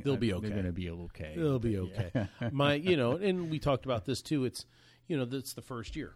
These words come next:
Speaker 1: Is the first year gonna go
Speaker 2: Yeah,
Speaker 1: silky
Speaker 2: it
Speaker 1: smooth?
Speaker 2: never
Speaker 1: No.
Speaker 2: does.
Speaker 1: The fir-,
Speaker 2: Never does.
Speaker 1: first two years aren't gonna go. Hopefully by, if they keep
Speaker 2: Yeah.
Speaker 1: it going and by year three.
Speaker 2: If, if, yeah, if you've ever been to a festival before, an inaugural festival, getting in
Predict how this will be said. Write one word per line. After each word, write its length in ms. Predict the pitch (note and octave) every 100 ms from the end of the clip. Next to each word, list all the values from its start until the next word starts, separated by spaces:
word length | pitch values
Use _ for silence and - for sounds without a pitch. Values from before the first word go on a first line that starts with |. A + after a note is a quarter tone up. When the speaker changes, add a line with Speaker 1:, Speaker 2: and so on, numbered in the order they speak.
| - -
Speaker 1:
Is 140 | A2
the 80 | G#2+
first 320 | - G#2+ -
year 100 | A2
gonna 220 | A2 G#2
go 80 | G2
Speaker 2:
Yeah, 60 | G#2+
Speaker 1:
silky 380 | - A#2+ - A2+
Speaker 2:
it 120 | C3
Speaker 1:
smooth? 340 | A#2+ C3 B2
Speaker 2:
never 320 | B2 A#2 G#2 A2
Speaker 1:
No. 20 |
Speaker 2:
does. 520 | A2 A2 A2 G#2+ G2
Speaker 1:
The 60 | G2
fir-, 140 | -
Speaker 2:
Never 300 | A2+ G#2 F#2+
does. 100 | F2+
Speaker 1:
first 280 | E3+ E3 -
two 80 | F#3+
years 360 | E3+ B2 G2+ A#2
aren't 140 | G2
gonna 160 | G#2 G2
go. 200 | F2 D#2+
Hopefully 300 | C#3+ D3 D3
by, 180 | C#3 C3
if 220 | C3 B2+
they 120 | A2+
keep 220 | A2 G#2+
Speaker 2:
Yeah. 60 | A2+
Speaker 1:
it 80 | G2
going 240 | B2+ C3
and 100 | A2+
by 140 | G#2+ A2+
year 240 | A#2+ B2+
three. 480 | - B2+ B2+ C#3+ C#3+ - -
Speaker 2:
If, 120 | B2+ - - -
if, 80 | - -
yeah, 360 | C3 A2 E2+ E2
if 120 | - C#3
you've 160 | D3+
ever 220 | E3 E3
been 180 | C#3 C#3+
to 380 | C3 C3 A#2+ A2+ -
a 100 | G2
festival 540 | - A2+ G2+ G#2 F#2+
before, 500 | F#2 F2+ G2 F2+ F2+ -
an 60 |
inaugural 480 | F2 G2 A2 G#2 A2
festival, 640 | - G#2+ F#2 F2+ D#2+ D#2+ D#2 - _ _ _ _ _ A#2+ F#2
getting 340 | A#2 B2 B2+
in 400 | B2+ B2 A#2+ B2